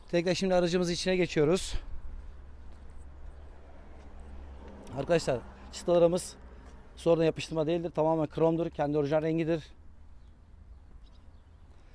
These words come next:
Sileceklerimiz iki bin yirmi dört arkadaşlar gördüğünüz gibi.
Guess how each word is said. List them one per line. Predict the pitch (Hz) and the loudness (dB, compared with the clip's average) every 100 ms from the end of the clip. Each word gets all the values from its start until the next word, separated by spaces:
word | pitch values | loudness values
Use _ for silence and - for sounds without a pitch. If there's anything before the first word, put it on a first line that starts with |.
| - - | -20 -14
Sileceklerimiz | - 165 175 175 180 165 160 - - - - - | 2 4 6 6 6 8 6 4 -4 -8 -14 -12
iki | 151 170 | -6 0
bin | 160 | 2
yirmi | 165 160 156 | 4 4 4
dört | 147 147 | 4 4
arkadaşlar | 120 127 110 131 | 0 -4 -2 0
gördüğünüz | 127 123 127 117 | 2 2 0 0
gibi. | 117 123 | 0 2